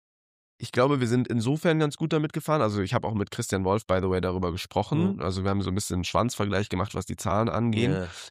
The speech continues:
Speaker 2: Der hat
Speaker 1: hab ich
Speaker 2: mehr Klicks. Er hatte ja hundertfünfzig Millionen in einem sieben Tages seinen Rekord auf der Fibo.
Speaker 1: Genau, und wir haben irgendwie, ich glaub, hundertdreißig Millionen,
Speaker 2: Ah, okay.
Speaker 1: also in der gleichen, oder eine Woche danach hatten wir das. Also wir
Speaker 2: Ja.
Speaker 1: haben jetzt die besten achtundzwanzig Tage in den letzten eineinhalb Monaten von dem Splash W G Account waren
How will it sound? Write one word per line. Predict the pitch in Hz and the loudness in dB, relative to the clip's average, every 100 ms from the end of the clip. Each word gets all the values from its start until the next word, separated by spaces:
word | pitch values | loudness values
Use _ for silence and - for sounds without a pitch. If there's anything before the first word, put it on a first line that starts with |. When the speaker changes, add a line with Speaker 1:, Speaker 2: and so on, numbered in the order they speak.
| - | 0
Speaker 2:
Der | 110 | 2
hat | 95 | 4
Speaker 1:
hab | 117 | 4
ich | |
Speaker 2:
mehr | 123 127 | 2 0
Klicks. | - 139 139 - - | 0 -2 -2 -6 -4
Er | 110 | 0
hatte | 139 | 4
ja | 143 | 4
hundertfünfzig | 127 151 113 151 139 131 | 4 0 0 -2 -2 -2
Millionen | 123 123 131 127 | 2 2 4 2
in | 110 | 2
einem | 98 104 104 | 0 0 -2
sieben | 104 104 | -2 -2
Tages | 107 95 95 - | 0 0 0 0
seinen | 95 | 0
Rekord | 95 90 92 92 | 0 -2 -2 -2
auf | - | -2
der | 95 | -2
Fibo. | - 101 92 | 0 2 2
Speaker 1:
Genau, | 90 107 104 104 | 2 2 2 2
und | 107 | 2
wir | 117 | 0
haben | 127 | 0
irgendwie, | 110 120 113 117 - | 0 0 -2 -4 -8
ich | - | -4
glaub, | 110 123 | -2 0
hundertdreißig | 135 113 107 104 127 - 170 - | 0 0 2 2 2 0 -4 -2
Millionen, | 160 151 160 170 - | -2 0 0 2 2
Speaker 2:
Ah, | 135 | 0
okay. | 131 - | -2 0
Speaker 1:
also | 98 123 120 | 0 2 0
in | 98 117 | 2 0
der | 107 | 2
gleichen, | 104 123 147 139 _ _ _ | 2 0 -4 -10 _ _ _
oder | 90 104 - | -2 0 2
eine | 127 123 | 2 2
Woche | 120 | 0
danach | 117 110 127 | 0 0 0
hatten | 160 123 | -2 -6
wir | |
das. | 147 - - - - | -6 -8 -16 -12 -2
Also | 101 | 4
wir | |
Speaker 2:
Ja. | 135 | 4
Speaker 1:
haben | 139 | 4
jetzt | 131 - _ _ _ _ _ _ - | 0 -6 _ _ _ _ _ _ -6
die | 123 | -2
besten | 143 170 - 185 | 2 2 2 0
achtundzwanzig | 160 - 160 - 139 135 131 | 0 0 -2 2 0 0 -4
Tage | 143 135 170 185 185 180 | 0 2 2 2 0 -2
in | - 123 | 0 2
den | 110 | 2
letzten | 127 - 113 | 0 -2 -2
eineinhalb | 110 120 117 101 | 0 0 0 -2
Monaten | 123 151 156 - 147 143 | 0 2 2 0 -4 -4
von | 123 113 | -2 0
dem | 107 | -2
Splash | - 104 - | -2 -4 -4
W | 101 | -4
G | 113 | -2
Account | 120 120 107 107 101 | -2 -2 -2 -2 -2
waren | 95 98 104 | 0 0 -2